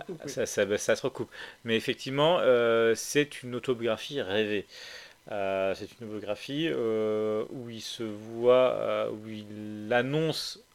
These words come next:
Speaker 2: euh, son amour pour sa mère et, euh, et son incompréhension face à un père qui a, a,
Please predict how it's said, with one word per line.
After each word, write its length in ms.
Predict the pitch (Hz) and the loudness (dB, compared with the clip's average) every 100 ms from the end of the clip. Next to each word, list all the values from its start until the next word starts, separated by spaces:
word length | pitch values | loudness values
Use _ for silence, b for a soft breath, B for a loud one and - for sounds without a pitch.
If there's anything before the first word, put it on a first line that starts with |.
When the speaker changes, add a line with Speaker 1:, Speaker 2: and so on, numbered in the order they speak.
| - | -6
Speaker 2:
euh, 460 | 113 107 - 101 98 | -4 -2 -2 -4 -8
son 220 | - 110 | -8 0
amour 280 | 120 143 151 | 0 0 -4
pour 180 | 107 | -8
sa 160 | - 95 | -6 -6
mère 400 | 95 143 170 - B B B B B B B - | -2 0 0 -4 B B B B B B B -4
et, 240 | 120 113 110 | 2 6 6
euh, 720 | 104 104 104 107 107 107 110 | 8 6 6 4 4 4 2
et 120 | - 117 | -4 -6
son 200 | - 117 | -4 -2
incompréhension 960 | 131 143 135 - 123 120 - 151 156 | -2 -4 -8 0 0 0 -6 -6 -6
face 320 | - 107 - | -6 -10 -6
à 20 | |
un 120 | 107 101 | -6 -2
père 320 | - 131 131 110 | 2 4 2 -4
qui 1120 | - 107 104 104 101 101 101 101 104 104 101 - | -12 -12 -8 -8 -8 -10 -10 -10 -10 -10 -10 -10
a, 280 | - 98 - - | -8 -8 -12 -16
a, 380 | - - - | -16 -16 -18